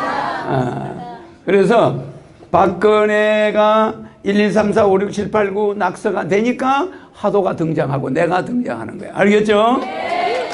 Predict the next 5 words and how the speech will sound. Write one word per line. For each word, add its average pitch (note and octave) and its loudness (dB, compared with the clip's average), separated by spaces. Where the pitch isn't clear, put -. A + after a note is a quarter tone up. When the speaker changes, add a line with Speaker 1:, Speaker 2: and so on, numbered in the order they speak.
Speaker 1:
내가 E3+ 2
등장해가지고 E3 -4
세상에 G#3+ 0
무슨 F#3+ -2
시대? A3 2